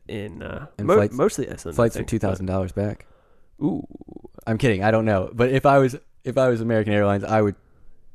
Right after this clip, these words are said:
Speaker 2: they have to get home, so I'd charge them whatever the hell I
Speaker 1: So
Speaker 2: wanted.
Speaker 1: they were, the, the stranded people were actually advised to get something called rescue flights, uh, which is basically just the airline trying to do you a solid.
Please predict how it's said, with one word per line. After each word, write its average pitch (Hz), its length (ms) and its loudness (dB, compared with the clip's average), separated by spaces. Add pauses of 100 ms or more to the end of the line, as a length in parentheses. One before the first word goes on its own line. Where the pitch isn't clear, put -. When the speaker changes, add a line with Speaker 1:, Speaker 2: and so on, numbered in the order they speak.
(140)
Speaker 2:
they 101 100 0
have 104 220 2
to 113 60 -6
get 107 120 2
home, 117 180 2
so 104 120 -4
I'd 95 100 -4
charge 101 180 0
them 98 80 -8
whatever 95 160 -4
the 92 60 -8
hell 98 160 -2
I 95 60 0
Speaker 1:
So 170 220 8
Speaker 2:
wanted. 156 260 -2
Speaker 1:
they 175 160 4
were, 190 280 4
the, 156 380 4 (100)
the 147 240 -6
stranded 170 300 2
people 160 180 -2
were 143 140 4
actually 139 320 0
advised 123 400 -4
to - 60 -18
get 123 160 -2
something 123 220 -6
called 113 200 -8
rescue 127 640 -4
flights, - 680 -4 (720)
uh, 113 380 0 (280)
which 131 280 0
is 117 160 -4
basically 113 400 -6
just - 320 -12 (280)
the 139 180 -4
airline 110 340 -4
trying 110 200 -6
to 104 80 -8
do 107 80 -8
you 104 160 -8
a 107 40 -12
solid. - 420 -8